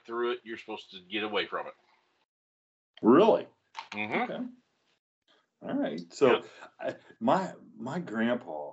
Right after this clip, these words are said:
Speaker 2: was, you know, the old German farmer, old Grandpa Huntsberger. Man, he
Speaker 1: Mm-hmm.
Speaker 2: loved Limburger cheese. Loved it.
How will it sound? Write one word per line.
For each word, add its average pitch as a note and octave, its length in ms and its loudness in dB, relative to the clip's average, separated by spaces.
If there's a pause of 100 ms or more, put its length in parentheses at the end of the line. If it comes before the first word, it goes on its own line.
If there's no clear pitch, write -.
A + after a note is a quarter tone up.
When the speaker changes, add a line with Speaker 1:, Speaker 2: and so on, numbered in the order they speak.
(460)
Speaker 2:
was, F2 200 -12
you F#2 140 -10
know, D#2+ 100 -6
the F2 80 -4
old F#2+ 260 -2
German F2+ 520 -6 (120)
farmer, E2+ 380 -4
old F2 140 -2
Grandpa F2 340 -6
Huntsberger. D#2 420 -12
Man, F2 240 -6
he C#2+ 80 -8
Speaker 1:
Mm-hmm. D#2+ 120 -8
Speaker 2:
loved E2+ 640 0 (180)
Limburger D2+ 500 -16
cheese. C#2+ 200 -20 (580)
Loved F2+ 500 -2
it. - 240 -20